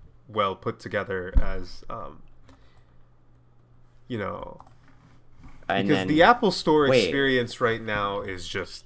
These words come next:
Speaker 1: terrible, to be honest.
Speaker 2: Yeah.
Speaker 1: Um, uh, man, it's gone. <laughs>
Speaker 2: Uh, I realized I was looking up. I clicked on MacBook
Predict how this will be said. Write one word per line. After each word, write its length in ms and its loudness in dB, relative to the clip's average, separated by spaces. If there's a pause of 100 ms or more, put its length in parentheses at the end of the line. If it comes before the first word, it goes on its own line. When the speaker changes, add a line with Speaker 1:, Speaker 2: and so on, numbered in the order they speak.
Speaker 1:
terrible, 880 -4 (200)
to 180 -10
be 180 -10
honest. 680 -6
Speaker 2:
Yeah. 320 -8 (100)
Speaker 1:
Um, 840 2 (1160)
uh, 1400 -12
man, 340 -18
it's 180 -20
gone. 480 -18 (120)
<laughs> 1400 -10 (720)
Speaker 2:
Uh, 40 -4 (760)
I 40 0
realized 580 0
I 140 0
was 200 -4
looking 320 -6
up. 300 -2 (120)
I 140 0
clicked 340 -6
on 280 -6 (260)
MacBook 500 -4